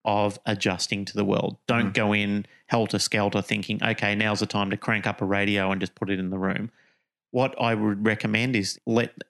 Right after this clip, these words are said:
Speaker 1: 'cause you'll notice sometimes you'll go into a room and you'll see puppies, like, twitch and move and squeal and carry on.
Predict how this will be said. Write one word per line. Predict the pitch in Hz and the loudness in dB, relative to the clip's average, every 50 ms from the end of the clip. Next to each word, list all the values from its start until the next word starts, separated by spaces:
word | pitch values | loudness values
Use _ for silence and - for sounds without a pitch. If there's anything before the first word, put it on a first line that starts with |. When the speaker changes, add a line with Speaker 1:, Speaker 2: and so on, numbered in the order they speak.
| 127 120 - | -8 -2 0
Speaker 1:
'cause | 135 123 123 | 2 2 4
you'll | 139 120 | 4 4
notice | 117 113 127 165 190 - - - - | 4 4 4 2 2 2 0 0 0
sometimes | - 131 135 147 - 123 107 98 - | 0 2 0 2 2 0 0 2 2
you'll | 117 104 | 2 2
go | 110 104 104 | 2 2 2
into | 107 98 107 101 | 2 2 2 2
a | 95 | 4
room | 98 110 113 104 101 | 4 4 2 2 2
and | 98 | 0
you'll | 101 98 | 0 -2
see | - - 120 113 | 0 0 -2 -2
puppies, | - - 107 - 101 98 95 - | 0 -2 -2 -2 -2 -4 -2 -2
like, | 95 - - - | -4 -4 -4 -2
twitch | - 131 120 113 - - | 0 0 0 0 0 -2
and | 107 98 95 95 98 | -2 -2 -2 -2 0
move | 107 107 110 110 110 95 | 2 2 4 4 4 2
and | 101 92 92 87 | 0 -2 -2 -2
squeal | - - - - 123 117 117 113 107 104 101 | -4 -4 -2 0 2 4 4 4 4 2 2
and | 92 95 92 - | 0 -2 -4 -2
carry | - 113 110 101 101 101 | -2 0 2 2 2 2
on. | 107 110 - - - 156 170 | 2 0 0 -2 -4 -6 -6